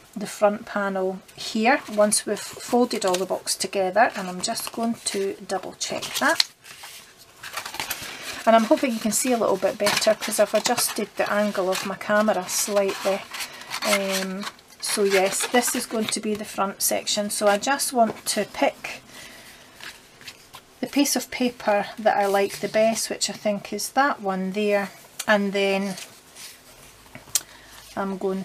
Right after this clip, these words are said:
to just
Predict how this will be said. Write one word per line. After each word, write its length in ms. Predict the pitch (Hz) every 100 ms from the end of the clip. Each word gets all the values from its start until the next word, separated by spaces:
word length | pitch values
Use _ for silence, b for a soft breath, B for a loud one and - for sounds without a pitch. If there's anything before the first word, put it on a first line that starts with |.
| -
to 320 | - 190 185 185 B B B B B - - - B B B B -
just 680 | - 220 208 - - -